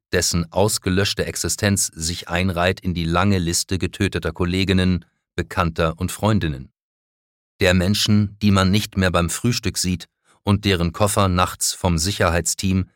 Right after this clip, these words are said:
in einem Kurierwagen abgeholt werden, damit sie der Familie übergeben werden können.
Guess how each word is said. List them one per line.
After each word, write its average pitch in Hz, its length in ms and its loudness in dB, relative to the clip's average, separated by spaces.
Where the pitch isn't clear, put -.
in 104 140 2
einem 92 260 0
Kurierwagen 82 840 0
abgeholt 82 520 -4
werden, 82 400 0
damit 92 260 2
sie 92 200 0
der 85 140 0
Familie 87 580 -2
übergeben 73 600 -6
werden 71 240 -6
können. 69 320 -8